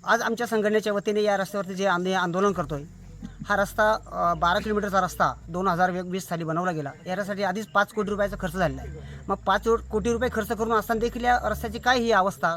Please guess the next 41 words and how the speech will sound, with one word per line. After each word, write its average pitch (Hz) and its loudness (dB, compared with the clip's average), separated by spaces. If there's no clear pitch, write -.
काय 208 2
कारण 170 0
की 208 -2
ज्या 226 6
ठेकेदाराने 208 0
हे 202 -2
काम 196 4
केलं, 175 -4
हे 175 -4
अत्यंत 202 -4
बोगस 185 -4
काम 180 0
केलं 156 -6
आहे, - -20
त्या 208 -2
ठेकेदाराची 202 0
चौकशी 202 -4
करावी, 202 0
त्याला 196 0
काळ्या 180 -2
यादीमध्ये 202 2
टाकावं 185 0
आणि 190 -4
हे, 214 -2
हे 208 -6
खड्डे 175 -2
तात्काळ 262 4
बुजवावेत, 214 4
या 208 4
मागणीसाठी 196 0
आमचं 175 -4
हे 185 -4
आज 175 0
आंदोलन 165 -2
सुरू 180 -6
आहे. 160 -2
आम्ही 190 2
या 233 6
खड्याचं, 185 2
त्याला, 208 2
या 226 4